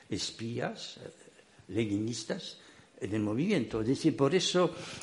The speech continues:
eh, estaba muy criticado el movimiento y al mismo tiempo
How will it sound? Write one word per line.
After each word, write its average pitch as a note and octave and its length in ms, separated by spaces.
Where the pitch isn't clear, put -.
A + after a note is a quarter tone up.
eh, A2+ 480
estaba A2 1160
muy C3+ 180
criticado A2 580
el G2+ 60
movimiento C3 640
y A#2+ 60
al C3 140
mismo D#3+ 320
tiempo F3 640